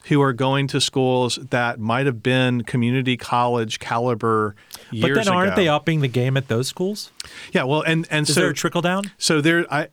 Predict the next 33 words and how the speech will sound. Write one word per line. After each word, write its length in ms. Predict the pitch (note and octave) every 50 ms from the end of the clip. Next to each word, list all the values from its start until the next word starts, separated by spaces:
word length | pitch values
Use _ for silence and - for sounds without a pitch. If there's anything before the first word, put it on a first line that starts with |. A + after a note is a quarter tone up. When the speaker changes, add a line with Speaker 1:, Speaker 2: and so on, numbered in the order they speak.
| - C3+
Speaker 1:
so 260 | B2 - - D#3 D3
the, 260 | C3+ C#3+ C#3 C3+ C3 - -
so 340 | A2 - - C#3+ B2+ C3 - _ -
what 240 | - C#3 C3+ C3 B2
happens 560 | - - D#3+ D#3 F3 - F3+ D#3+ C#3+ B2 A#2
at 180 | C3+ A#2+ A#2+ - _
all 280 | - A#2 A#2+ C3 D3 D#3
of 120 | C#3+ B2
these 180 | A#2+ A#2+ A#2+ -
schools 440 | - - B2+ A#2 A2+ A2+ A2 - B2
as 120 | G#2+ G2+
they 160 | A#2+ A2+ A2
start 380 | - - - - A#2+ A#2+ A#2 -
to 120 | - A#2+
grow 440 | G#2 - - A#2 A#2 A#2 A#2 A2+ A2
is 100 | G#2+ G2+
there's 160 | - A2 -
sort 180 | - C3+ A#2 A2+
of 80 | G#2+
an 140 | A2 G#2 G#2 - -
arms 420 | A2 G#2+ G#2+ A2 A#2 B2 - -
race, 460 | C3+ C3+ C#3+ E3+ F#3+ - - - - _ - - - - - - - -
uh, 320 | - A#2 A2+ A2 A2 A2+ -
and 180 | B2 B2 A#2+ A2+
that 160 | A2 A#2 -
arms 380 | A#2 A#2 A#2+ B2 B2+ A#2+ -
race 320 | B2+ A#2+ A#2 A#2 A2+ - -
is 160 | B2 - -
around 520 | A#2 A2+ A2+ A2+ A2 A2 A2 A2 G#2+ G2+ - - - - - _
things 480 | - - C3 A#2+ A#2+ A2+ A2+ G#2+ - A2+
like, 600 | A2 G#2+ G#2 G#2 G#2 G#2 G#2 G#2 - - - -
um, 260 | G#2+ G2+ G2 G2+ G2
dorms 720 | G2+ - G#2 G#2 G#2 G#2 G#2 G#2 G#2 G#2+ G2+ G2+ -